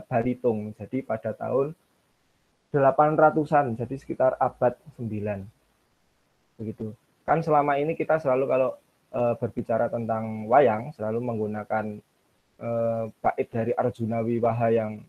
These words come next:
"Manonton ringgit, manangis asekel muda hidepan" itu. Dan sebenarnya ada juga referensi lain dari, eh, kebudayaan Jawa kuno ya, yang mencatat tentang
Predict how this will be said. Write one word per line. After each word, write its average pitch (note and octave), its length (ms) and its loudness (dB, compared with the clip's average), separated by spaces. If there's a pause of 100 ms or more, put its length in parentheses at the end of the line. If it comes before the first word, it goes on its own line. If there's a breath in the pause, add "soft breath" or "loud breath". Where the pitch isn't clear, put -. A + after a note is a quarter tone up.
"Manonton C#3+ 480 2
ringgit, C#3+ 480 2 (160)
manangis C#3 400 2
asekel C3+ 400 0
muda C#3+ 300 -2
hidepan" A2 500 -6
itu. - 160 -20 (480)
Dan G2+ 320 -12
sebenarnya A#2 640 -2
ada B2 320 0
juga A#2 400 2
referensi A2+ 480 -6
lain G#2+ 400 -2 (240)
dari, G2 480 -10 (880)
eh, A2 380 -2 (100)
kebudayaan A2 480 -6
Jawa A2 320 -2
kuno D#3 240 0
ya, A2+ 160 0
yang B2+ 80 -2
mencatat A#2+ 480 -2
tentang G#2+ 320 -6